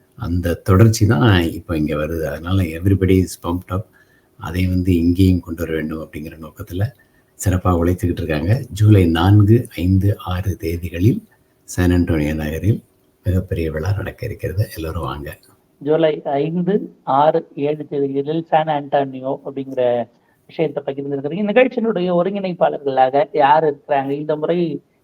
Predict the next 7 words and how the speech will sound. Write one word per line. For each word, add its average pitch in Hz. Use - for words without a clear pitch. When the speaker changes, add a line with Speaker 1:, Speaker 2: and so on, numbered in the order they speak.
Speaker 2:
சான் 165
அன்டோனியோவுக்கு 160
தான் 165
அந்த 135
ஒருங்கிணைக்கக்கூடிய 156
பொறுப்பு 170
போயிருக்கிறதா? 139